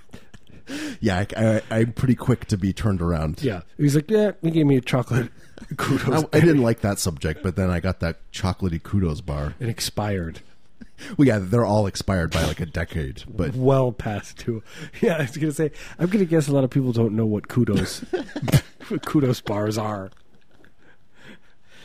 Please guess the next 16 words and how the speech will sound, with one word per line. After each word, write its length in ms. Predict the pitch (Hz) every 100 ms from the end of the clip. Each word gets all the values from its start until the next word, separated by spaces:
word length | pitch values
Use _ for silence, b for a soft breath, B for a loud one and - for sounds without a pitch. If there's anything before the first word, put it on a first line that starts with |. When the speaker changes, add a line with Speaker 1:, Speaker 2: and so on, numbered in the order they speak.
| B B B
Speaker 2:
I, 140 | 175 -
I 80 | 185
remember 300 | 214 196 160
being 220 | 165 143
young 300 | 131 139 135
and 120 | 117
thinking 240 | 131 104 110
it 100 | 104
was 120 | 101
hilarious, 600 | 110 110 104 92 82 -
being 240 | - 127
like, 180 | 117 110
"Why 140 | 120
is 120 | 147 185
it 60 |
called 220 | - 123